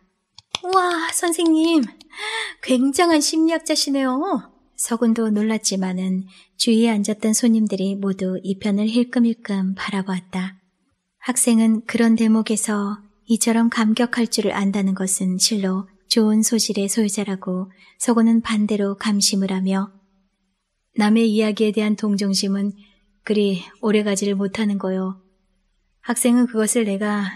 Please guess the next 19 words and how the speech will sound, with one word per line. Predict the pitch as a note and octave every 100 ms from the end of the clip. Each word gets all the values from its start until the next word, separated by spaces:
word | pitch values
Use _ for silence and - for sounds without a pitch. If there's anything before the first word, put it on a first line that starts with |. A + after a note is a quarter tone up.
| -
냉정한 | G#3+ G#3 G#3 G#3+ G#3+
탓으로 | A3 G3 G3+ G3
돌리지만 | G#3+ G3 G3 F#3+ G3+ G#3 - _ _ _ _ _ _ _
그건 | - B3+ A#3+
내가 | G#3+ A3+ A3
제삼자이기 | G#3 G#3+ G#3 - A#3+ A#3 A3 G3+
때문에 | G3 G3+ G3 G3
생기는 | G3 G#3+ G3 F#3+ G3 G3+ A3+
냉정이라고 | G3+ G3 G3+ F#3+ F#3+ G3
보는 | G3 F#3+
것이 | F3 F3+ G3
옳을 | - F#3+ G3
거요. | G3 F#3 F3+ F#3+ - _ _ _ _ _ _ _
알아듣겠어요. | A3+ A#3 B3+ C4+ B3 A#3+ A3 A3+ - _ _ _ _ _ -
선생님 | D4 C#4+ D4
말씀 | C4+ C4 C4+
참 | C4+ C#4
재밌어요. | C4 B3 C4 - A#3 G#3 F#3+ F#3+ _ _ _ _ _
지성적이에요. | - A#3 C4 B3 G#3+ - F3 F3 F#3